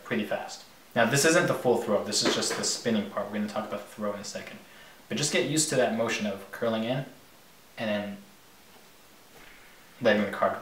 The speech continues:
fly off of your first finger. Try to get it to spin as quickly as possible.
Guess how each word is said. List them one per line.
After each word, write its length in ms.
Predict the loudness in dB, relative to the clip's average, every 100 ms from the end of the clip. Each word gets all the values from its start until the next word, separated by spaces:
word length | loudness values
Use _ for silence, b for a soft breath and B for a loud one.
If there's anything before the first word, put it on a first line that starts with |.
| -12
fly 320 | -6 2 2 2
off 260 | -2 -8
of 60 | -14
your 100 | -12
first 240 | -10 -10
finger. 200 | -12 -16 -18 -20 -20 -20 -16 -4
Try 200 | 4 6
to 60 |
get 100 | 6
it 60 | 4
to 80 | 0
spin 420 | -2 2 2 4
as 640 | 4 4 2 2 0 -2 -8 -14
quickly 340 | -6 -4 -4 -4
as 100 | -2
possible. 400 | 0 0 -2